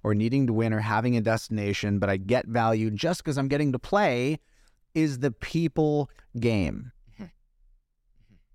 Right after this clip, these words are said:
Speaker 1: And the, the personal expansion game of reinventing myself.
Speaker 2: Mm-hmm.
Speaker 1: Oof. If I'm, you know, if I have ego, if I have a sense of high worth that's in this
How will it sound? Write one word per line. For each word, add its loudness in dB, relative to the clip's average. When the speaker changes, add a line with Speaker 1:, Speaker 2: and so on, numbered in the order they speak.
Speaker 1:
And 2
the, 2
the 2
personal 0
expansion 0
game -2
of -2
reinventing 0
myself. -4
Speaker 2:
Mm-hmm. -10
Speaker 1:
Oof. 0
If -4
I'm, 4
you 0
know, 0
if -6
I 2
have 0
ego, 0
if -2
I 2
have 0
a 2
sense -2
of -8
high 2
worth 0
that's -4
in -2
this -4